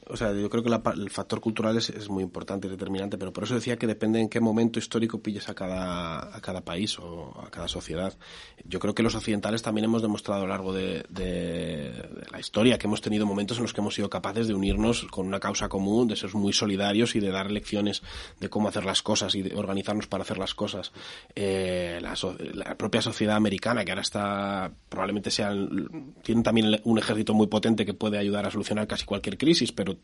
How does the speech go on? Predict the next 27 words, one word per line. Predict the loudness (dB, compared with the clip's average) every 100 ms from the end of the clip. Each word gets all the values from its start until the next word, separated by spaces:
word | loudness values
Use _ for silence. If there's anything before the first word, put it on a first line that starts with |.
| -12
eh, | -12
pro-, | -6 -6 -6
es | -8 -8 -8
pro-, | -6 -6
posiblemente | -2 2 4 4 4
el |
sitio | 2 2
donde, | 4 2 -4 -10 -14 -14 -2
donde | 0 0
se, | -2
se | -4 -2
vaya | 2 2
a |
gestionar | 0 0 2 2
o |
se | 2
esté | -2 -2
gestionando | -2 0 2 0
peor, | 2 0 -2 -10 -20 -20 _ 0
eh, | 2 4 4 2
esta | 0 -2
crisis, | 0 -2 -2
pero | 0 2
la | 2
propia | 0 0
sociedad | -2 0 2
americana, | 4 2 2 2 2 2